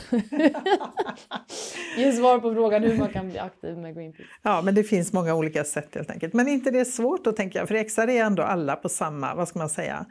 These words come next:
Speaker 2: ingen har ju betalt. Jag har i och för sig
Speaker 1: Mm.
Speaker 2: haft några, vi har försökt,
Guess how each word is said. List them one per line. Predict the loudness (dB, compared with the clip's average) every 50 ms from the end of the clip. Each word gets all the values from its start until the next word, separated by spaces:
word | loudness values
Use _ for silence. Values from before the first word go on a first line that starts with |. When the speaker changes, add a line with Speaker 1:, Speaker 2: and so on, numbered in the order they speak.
| -14 -6 -2
Speaker 2:
ingen | 2 2 4 4 4 2 2
har | 2 0
ju | 0
betalt. | -2 -4 -6 -4 -4 -4 -4 -4 -6 -10 -10 -6 -2 2
Jag | 4 4
har | 4 4
i | 4 4 4
och | 4
för | 2
sig | 2 2 2
Speaker 1:
Mm. | 2 2
Speaker 2:
haft | 0 0 -2 -2 0
några, | 2 2 2 4
vi | 4 2
har | 2 2
försökt, | 0 -2 -4 -4 -4 -6 -8 -16 -20